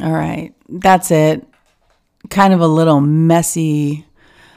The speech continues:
a real messy, uh, episode this morning for your sexual soul food, but <clears throat> the bottom line is there. You get it. If you've got thoughts around any of this, if you want to discuss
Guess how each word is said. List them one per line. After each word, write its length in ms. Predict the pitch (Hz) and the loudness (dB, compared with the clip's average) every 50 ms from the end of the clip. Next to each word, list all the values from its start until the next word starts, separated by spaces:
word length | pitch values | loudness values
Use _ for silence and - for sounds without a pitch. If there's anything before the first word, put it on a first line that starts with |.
| _ _ _ _ _ _ _ _ _ _ - | _ _ _ _ _ _ _ _ _ _ -8
a 100 | - 147 | -6 -4
real 300 | 147 151 160 170 170 165 | 0 2 2 4 4 2
messy, 680 | 160 156 143 143 147 147 - - 151 143 143 143 147 147 | 2 0 0 0 -2 -4 -4 -4 -4 -2 -2 -2 -4 -6
uh, 380 | 143 147 147 - - 170 170 165 _ _ _ _ _ _ _ _ _ _ _ _ _ _ _ - | -6 -6 -8 -8 -10 -10 -12 -14 _ _ _ _ _ _ _ _ _ _ _ _ _ _ _ -6
episode 460 | 170 160 - 160 - - 156 147 139 | -6 -2 -2 -2 -2 0 -4 -4 -4
this 220 | 156 143 - - | -8 -10 -10 -6
morning 720 | - 151 147 147 147 147 147 143 143 147 147 156 175 196 _ _ _ _ _ _ _ _ _ _ _ _ _ _ _ _ _ _ | -4 -2 -2 -2 -2 -2 -2 -2 -4 -6 -8 -10 -16 -20 _ _ _ _ _ _ _ _ _ _ _ _ _ _ _ _ _ _
for 80 | - 151 | -6 -6
your 120 | 147 139 | -6 -4
sexual 420 | - - 165 151 - - 160 147 | -6 -6 -8 -8 -8 -8 -10 -10
soul 320 | 135 - - 160 151 147 147 | -10 -10 -8 -6 -6 -6 -6
food, 400 | - - 160 143 139 143 139 135 | -8 -10 -8 -8 -6 -8 -8 -10
but 240 | - 139 139 - _ _ _ _ _ | -10 -12 -12 -12 _ _ _ _ _
<clears throat> 240 | - - - - | -10 -10 -8 -6
the 1160 | - 196 208 190 180 175 165 - _ _ _ _ _ _ _ _ _ _ _ - _ _ - 170 | -2 0 0 0 0 -4 -8 -16 _ _ _ _ _ _ _ _ _ _ _ -20 _ _ -8 -4
bottom 340 | 180 185 185 180 185 180 | -2 -2 0 0 -2 -2
line 200 | 165 151 143 143 | -2 -2 -2 -4
is 160 | 139 131 127 - | -6 -6 -8 -10
there. 340 | 156 143 139 135 135 135 _ | -10 -10 -10 -10 -12 -16 _
You 160 | - 180 180 | -10 -10 -10
get 220 | 160 170 160 156 151 | -8 -8 -10 -8 -8
it. 280 | 151 156 - _ _ _ _ _ - - - - _ _ | -10 -12 -14 _ _ _ _ _ -20 -20 -20 -20 _ _
If 160 | - 196 190 | -16 -14 -12
you've 180 | 233 240 240 208 | -10 -12 -12 -12
got 500 | - 202 190 196 196 214 - - _ _ | -10 -10 -8 -6 -8 -8 -10 -12 _ _
thoughts 440 | - 175 175 180 202 214 - - - | -4 0 0 0 0 -2 -8 -10 -8
around 280 | 208 208 208 208 202 | -6 -4 -4 -4 -4
any 260 | 202 190 175 170 165 165 | -4 -4 -4 -4 -4 -4
of 60 | 160 | -4
this, 260 | 165 160 160 - - | -4 -6 -6 -8 -12
if 140 | 151 - - | -14 -12 -12
you 80 | 156 | -12
want 400 | 147 160 170 180 196 - - 175 | -6 -4 -4 -4 -4 -4 -8 -14
to 360 | - - 190 180 180 175 170 165 | -12 -10 -8 -6 -4 -4 -6 -6
discuss 520 | - 170 - - - 160 156 151 - | -8 -10 -12 -8 -6 -6 -6 -4 -6